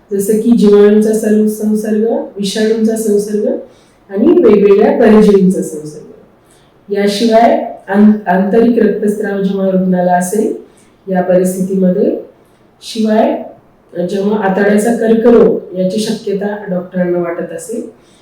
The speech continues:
तेव्हा, अ, स्टूल एक्झामिनेशन ही टेस्ट ॲडवाइज करतात. तर आपण नंतर पाहूया की, अ, स्टूल एक्झामिनेशनसाठी जे सॅम्पल लागतं, ते कशा पद्धतीने कलेक्ट केलं पाहिजे.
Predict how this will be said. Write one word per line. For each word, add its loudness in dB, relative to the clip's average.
तेव्हा, -4
अ, -6
स्टूल 4
एक्झामिनेशन 2
ही -2
टेस्ट -6
ॲडवाइज -8
करतात. -20
तर -6
आपण -2
नंतर 2
पाहूया 2
की, -6
अ, 0
स्टूल -2
एक्झामिनेशनसाठी 2
जे -4
सॅम्पल 0
लागतं, -2
ते -6
कशा 2
पद्धतीने 2
कलेक्ट -6
केलं -8
पाहिजे. -10